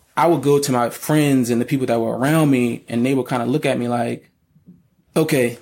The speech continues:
thanks. Thanks for the information." And it was just like,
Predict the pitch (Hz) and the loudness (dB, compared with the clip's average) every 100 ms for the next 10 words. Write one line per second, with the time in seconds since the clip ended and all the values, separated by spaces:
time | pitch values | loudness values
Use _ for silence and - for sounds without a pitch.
0 | - 156 135 - - 143 139 135 135 123 | -2 -2 -2 -4 -2 -2 0 -2 -2 0
1 | 131 147 143 127 123 131 131 123 135 127 | 0 2 0 0 0 0 -2 -4 -4 0
2 | 127 123 - | 0 -2 -8